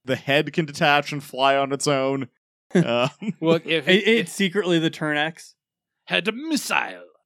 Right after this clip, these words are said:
Speaker 1: That's how dinosaurs work.
Speaker 3: <laughs>
Speaker 1: Um, <laughs>
Speaker 3: I didn't know. <laughs> Do you have a high point, Tyler?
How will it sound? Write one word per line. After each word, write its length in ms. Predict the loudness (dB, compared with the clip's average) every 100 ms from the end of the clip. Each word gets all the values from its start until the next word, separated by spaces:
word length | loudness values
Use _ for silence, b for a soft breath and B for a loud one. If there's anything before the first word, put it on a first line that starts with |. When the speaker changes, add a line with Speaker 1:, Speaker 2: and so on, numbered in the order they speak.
| _ -4
Speaker 1:
That's 200 | 0 0
how 100 | 2
dinosaurs 580 | 0 0 -4 -6 -10
work. 320 | -12 -16 -14 -10
Speaker 3:
<laughs> 80 | -2
Speaker 1:
Um, 340 | 0 2 0 -4 -6 -6 -4 -4 -6
<laughs> 520 | -8 -10 -12 -14 -6
Speaker 3:
I 80 | -4
didn't 320 | 0 -2 -2
know. 380 | -2 -2 -4 -6
<laughs> 20 | -4
Do 1400 | -4 -6 -14 -10 -12 -10 -12 -12 -14 _ -20 _ _ -4
you 60 | -2
have 100 | -2
a 40 |
high 160 | -4 -4
point, 240 | -6 -8
Tyler? 280 | -8 -6